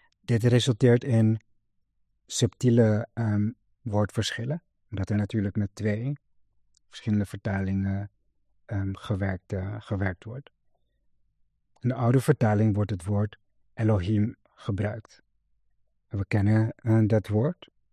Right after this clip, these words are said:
Ehm, het wordt gebruikt om onder andere te verwijzen naar God. Maar het kan afhankelijk van de context ook verwijzen naar goden van andere volken, of menselijke rechters, of gezaghebbenden,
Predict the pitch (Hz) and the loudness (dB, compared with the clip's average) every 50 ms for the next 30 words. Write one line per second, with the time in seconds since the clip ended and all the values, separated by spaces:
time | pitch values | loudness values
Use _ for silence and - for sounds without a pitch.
0 | _ _ _ _ _ _ _ - - 101 95 95 95 98 - - - 104 104 104 | _ _ _ _ _ _ _ -10 -6 -6 -4 -4 -6 -8 -10 -8 -4 -2 -2 -2
1 | - _ - - _ - - 107 95 107 104 104 98 - 113 120 _ - 117 110 | -4 _ -20 -20 _ -10 -8 -6 -2 -2 -2 -2 0 -2 -4 -4 _ -4 -4 -4
2 | 110 - - 120 117 123 120 110 104 95 - 104 98 - 107 95 98 101 101 98 | -4 -4 -4 -2 0 0 0 0 -2 -4 -6 -8 -8 -6 -8 -6 -6 -6 -6 -8
3 | - - 101 101 101 104 104 110 - _ _ _ _ _ - - 147 165 - _ | -8 -8 -8 -6 -6 -6 -8 -10 -12 _ _ _ _ _ -6 -4 -4 -4 -4 _
4 | - _ _ _ _ _ _ _ _ _ _ _ _ _ _ _ _ _ _ _ | -20 _ _ _ _ _ _ _ _ _ _ _ _ _ _ _ _ _ _ _
5 | _ _ _ _ _ _ _ _ _ _ _ _ _ _ - 113 107 - - 113 | _ _ _ _ _ _ _ _ _ _ _ _ _ _ -8 -6 -6 -2 -2 -2
6 | 127 - 123 - - 107 107 - 135 123 107 - - 127 113 107 - - 117 107 | -2 -2 -4 -4 0 0 0 4 4 2 2 2 2 2 2 2 2 0 0 0
7 | 104 - - 98 95 - - - - - 117 104 - - 110 101 101 101 101 - | 0 0 -2 -6 -6 -6 -8 -10 -8 -6 -8 -8 -6 -6 -4 -2 0 0 -2 -2
8 | - 110 104 101 98 95 98 101 - _ _ _ _ _ _ _ _ _ _ _ | -2 -2 -2 -2 0 -2 -4 -6 -8 _ _ _ _ _ _ _ _ _ _ _
9 | - - - 101 98 98 107 - - 107 101 98 - - - 104 101 101 101 98 | -14 -8 -6 -4 -2 -2 -2 -2 -2 -2 -2 -2 -4 -4 -4 -2 0 0 0 -2
10 | - - 110 110 107 104 - 139 151 156 143 _ _ _ _ _ _ _ _ _ | -4 -6 -10 -10 -10 -10 -8 -8 -8 -8 -8 _ _ _ _ _ _ _ _ _
11 | _ _ _ - - 101 92 - - - - 107 107 104 95 - 107 104 104 - | _ _ _ -6 -6 -6 -6 -6 -12 -10 -2 0 2 2 2 2 2 0 0 2
12 | 113 101 107 104 98 - - - 107 107 110 - - - - 101 95 - - - | 0 2 2 2 0 -2 -4 -8 -10 -10 -10 -12 -14 -8 -8 -8 -8 -8 -10 -10
13 | - 101 - - 107 104 - - 107 104 92 104 101 101 107 127 135 | -8 -6 -4 -4 -4 -4 -4 -4 -6 -4 -2 -2 -2 -2 -4 -6 -8